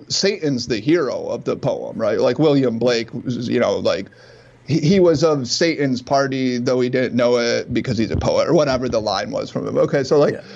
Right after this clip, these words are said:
Speaker 1: but to Mil-, to Milton, Satan was not the hero, right? To, to Milton, God's the hero in that
Speaker 2: Yeah.
Speaker 1: order, and Satan is this person who's rebelling. And you can see this, it's a built, yeah, you're right. It's like, it's a sort of, like, principle that sort of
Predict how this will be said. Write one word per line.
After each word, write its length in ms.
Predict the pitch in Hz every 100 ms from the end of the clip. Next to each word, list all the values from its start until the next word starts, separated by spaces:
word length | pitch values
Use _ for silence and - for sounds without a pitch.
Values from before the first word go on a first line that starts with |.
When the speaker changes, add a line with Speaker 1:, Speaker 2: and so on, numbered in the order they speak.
| - 180
Speaker 1:
but 160 | 214
to 120 | 220
Mil-, 380 | 185 233 339 - 170 160 -
to 120 | 190
Milton, 500 | 165 269 311 202 143
Satan 520 | 131 214 214 170 156
was 160 | 131 127
not 260 | 151 165 120
the 80 |
hero, 400 | 113 117 92 - -
right? 360 | 110 113 - -
To, 120 | 165
to 220 | - 151
Milton, 480 | 156 233 - 139 113
God's 420 | 117 185 185 143
the 160 | 143 117
hero 560 | 156 175 104 60 62 80
in 140 | 135
that 200 | 127 - -
Speaker 2:
Yeah. 40 |
Speaker 1:
order, 460 | 175 185 139 104 87
and 240 | 69 127
Satan 460 | 117 196 202 190 151
is 140 | 131
this 140 | 131 120
person 360 | 151 147 135
who's 200 | 120 113
rebelling. 680 | 110 95 131 143 98 69 - - - - -
And 180 | 170 175
you 100 | 185
can 200 | - 147
see 200 | - 240
this, 320 | 226 175 -
it's 160 | 147 156
a 80 |
built, 480 | 123 139 156 180 151
yeah, 180 | 160 226
you're 160 | 110 117
right. 180 | 175 123
It's 160 | 127
like, 140 | 131 120
it's 260 | 131 131
a 80 | 135
sort 280 | 123 175 170
of, 140 | 135
like, 220 | 131 147 -
principle 440 | 196 170 143 123
that 200 | 117 -
sort 180 | 165 135
of 160 | 110